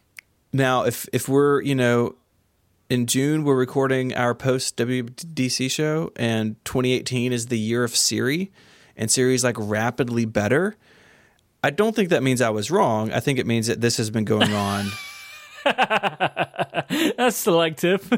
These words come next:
Speaker 2: <laughs>
Speaker 1: Hear me out. I don't think they can be
Speaker 2: No, I know, I know. I
Speaker 1: as
Speaker 2: get your
Speaker 1: good
Speaker 2: point.
Speaker 1: as Amazon in the next three months. Like, that's just not possible.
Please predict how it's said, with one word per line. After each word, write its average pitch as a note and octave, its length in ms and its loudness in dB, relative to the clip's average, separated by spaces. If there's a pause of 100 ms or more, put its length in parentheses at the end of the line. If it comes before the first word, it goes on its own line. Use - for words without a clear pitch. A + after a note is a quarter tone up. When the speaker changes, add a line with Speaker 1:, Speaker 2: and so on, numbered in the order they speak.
Speaker 2:
<laughs> F#3 640 2
Speaker 1:
Hear F#3 140 4
me D#3+ 160 4
out. G#2+ 220 2
I C3+ 100 4
don't G3+ 220 2
think F#3 160 2
they E3 80 6
can D3+ 200 2
be C3+ 100 6
Speaker 2:
No, D3 220 6
I D3 120 2
know, G#2+ 320 0
I G#2+ 140 2
know. A2 120 -6
I A2+ 140 2
Speaker 1:
as C3 140 2
Speaker 2:
get B2+ 100 -2
your D#3 80 6
Speaker 1:
good E3+ 80 6
Speaker 2:
point. D#3 120 2
Speaker 1:
as - 60 0
Amazon A2 800 0 (140)
in A#2+ 80 0
the A#2 100 2
next A2 300 0
three A2 240 2
months. - 540 -4 (640)
Like, - 380 0 (120)
that's C3 140 2
just A2 140 -2
not G2+ 220 -2
possible. - 560 -8